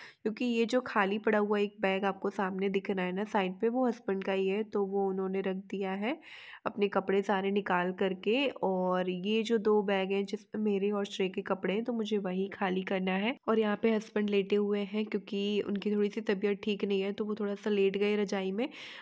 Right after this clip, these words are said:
और हमारे यहाँ ना थोड़ी सी लेट धूप आती है, ठंड इतनी ज़्यादा है ना नॉर्थ इंडिया में कि धूप में भी बैठो तो अगर हवा चले ना तब भी ठंड लगती है। तो यहाँ पे मैं सामान निकालते निकालते बहुत कुछ सोच रही थी।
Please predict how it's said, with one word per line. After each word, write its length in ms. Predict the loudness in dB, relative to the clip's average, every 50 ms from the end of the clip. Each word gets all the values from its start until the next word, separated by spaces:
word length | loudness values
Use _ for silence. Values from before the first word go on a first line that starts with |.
| -14 -6 -4
और 240 | -2 0 2 2 2
हमारे 340 | 2 4 4 4 4 4
यहाँ 160 | 4 4 4 2
ना 100 | 0 -2
थोड़ी 220 | 0 2 0 2
सी 120 | 2 2
लेट 340 | 4 6 6 6 4 4 0
धूप 340 | -2 0 2 2 2 2 2
आती 360 | 2 0 0 -2 -2 -2 0
है, 180 | 0 0 0 -2
ठंड 280 | -2 -2 0 0 0 0
इतनी 300 | -2 -2 -2 -2 -2 -2
ज़्यादा 280 | 0 0 0 2 2
है 120 | 0 0 0
ना 120 | 0 -2
नॉर्थ 320 | -2 0 0 -2 -2 -4 -4
इंडिया 240 | -4 -2 -2 -2
में 120 | -2 -2 -2
कि 340 | -2 0 2 4 4 4 2
धूप 300 | 2 2 2 0 2 2
में 100 | 0 0
भी 80 | 2 2
बैठो 300 | 2 4 2 2 2 0
तो 160 | 0 0 0 0
अगर 160 | 0 -2 -2
हवा 280 | 0 0 2 2 2
चले 320 | 2 0 0 0 0 0 0
ना 160 | 0 -2 -2 -4 -10 -18 -20 -20 -16 _ 0
तब 100 | 2 2
भी 180 | 2 2 -2 -2
ठंड 280 | -2 -2 -2 -2 -2
लगती 340 | -2 -4 -6 -6 -6 -6 -4
है। 100 | -4 -6 -8 -12 -20 _ _ -16 _ 0
तो 60 | 2
यहाँ 160 | 4 4 4
पे 120 | 2 0
मैं 140 | 0 0 0
सामान 420 | 0 0 -2 -2 0 0 0 2 0
निकालते 460 | 0 0 0 0 0 0 0 -2 -2
निकालते 380 | -2 0 -2 -2 -2 0 -2
बहुत 300 | -4 -4 -2 -4 -4 -4 -4
कुछ 180 | -8 -8 -6
सोच 360 | -2 0 0 0 0 0 -2 -2
रही 180 | -2 -2 -2
थी। 200 | -2 -2 -4 -4